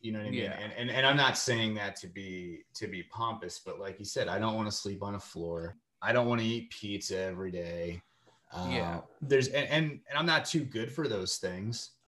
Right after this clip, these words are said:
Speaker 1: I, I guess my perspective has changed. You know what I mean?
Speaker 2: Mm-hmm.
Speaker 1: I'm not, I'm not nineteen or twenty anymore where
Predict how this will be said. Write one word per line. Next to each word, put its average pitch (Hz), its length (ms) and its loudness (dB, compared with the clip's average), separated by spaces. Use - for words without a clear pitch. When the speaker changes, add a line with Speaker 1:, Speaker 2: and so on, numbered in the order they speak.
Speaker 1:
I, 156 220 0
I 156 100 4
guess 143 160 2
my 139 140 0
perspective 139 540 0
has - 140 -6
changed. - 580 -12
You 107 100 -4
know 113 60 2
what 113 80 0
I 110 40 0
mean? 113 160 2
Speaker 2:
Mm-hmm. 104 80 2
Speaker 1:
I'm 107 120 4
not, 110 340 4
I'm 110 180 -4
not 104 220 0
nineteen 101 480 -2
or 90 80 -2
twenty 107 440 -2
anymore 90 420 -4
where 90 340 -2